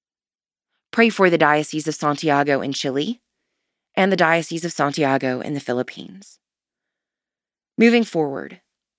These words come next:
what is your favorite metaphor for the kingdom of God?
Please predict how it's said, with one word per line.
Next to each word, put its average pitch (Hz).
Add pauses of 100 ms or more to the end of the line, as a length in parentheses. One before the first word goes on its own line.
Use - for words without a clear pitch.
(1040)
what 339
is 392
your 190
favorite 156
metaphor 139
for -
the 185
kingdom 143
of 151
God? 143